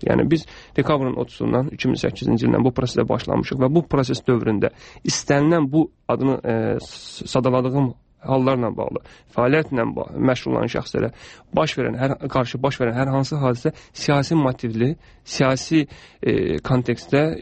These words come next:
izah olunacaq, şərh olunacaq, interpretasiya olunacaq. Çünki,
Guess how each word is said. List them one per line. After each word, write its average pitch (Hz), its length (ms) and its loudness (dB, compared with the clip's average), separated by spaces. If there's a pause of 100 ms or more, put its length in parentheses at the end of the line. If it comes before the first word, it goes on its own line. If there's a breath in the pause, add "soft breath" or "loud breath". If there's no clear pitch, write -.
(120)
izah 127 260 2
olunacaq, 120 380 0
şərh 123 240 -2
olunacaq, 113 400 0
interpretasiya 123 580 0
olunacaq. 107 380 -2
Çünki, 175 380 4